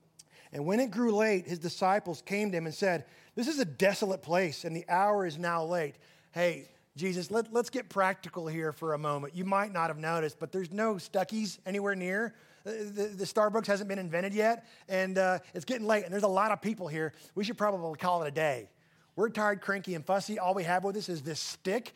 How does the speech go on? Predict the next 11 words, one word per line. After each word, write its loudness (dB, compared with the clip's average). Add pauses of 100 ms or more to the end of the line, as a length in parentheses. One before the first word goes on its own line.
and -10
these -6
very -2
old, -2
gross 0
sandals. -2 (300)
Let's, -2
let's 0
call 2
it, -4
okay? 0